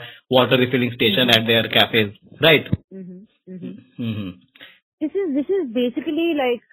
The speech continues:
Speaker 2: we're all kind of unraveling the consequences of what we brought. I mean, if you essentially look at the villages,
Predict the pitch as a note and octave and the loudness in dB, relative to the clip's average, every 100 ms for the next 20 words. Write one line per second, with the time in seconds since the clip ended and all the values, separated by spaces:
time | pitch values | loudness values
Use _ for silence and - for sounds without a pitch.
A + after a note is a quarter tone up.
0 | _ _ _ _ _ _ _ _ _ _ | _ _ _ _ _ _ _ _ _ _
1 | G3 A#3+ C4+ C4+ B3+ C#4+ E4+ C4+ - - | -6 -2 0 0 0 0 -2 -6 -10 -20
2 | _ _ _ _ _ _ _ _ B3 A#3 | _ _ _ _ _ _ _ _ -4 -2
3 | B3+ C#4 A3+ A3 A#3 A3+ G#3 G#3+ A3+ B3+ | -2 -2 -2 -2 -2 0 0 -2 -4 -2
4 | A#3+ A#3 F#3+ F3+ F#3 A3+ A3 G#3 G#3+ G#3+ | -2 -2 -2 -4 -8 -10 -8 -8 -8 -8
5 | F#3+ F#3 G3 F3+ F#3+ E3+ F3 E3+ E3+ _ | -6 -6 -6 -8 -10 -8 -8 -8 -10 _
6 | _ _ - G#3+ C#4+ D4 E4 C#4 A3+ C4+ | _ _ -6 -2 0 0 0 0 -2 -2
7 | B3+ C4 D4 D#4 A#3 A#3 C#4 A#3 A#3+ G#3 | -4 -4 -2 -2 -2 -2 -4 -2 -2 -2
8 | G3+ F#3 F#3 E3+ | -4 -4 -4 -6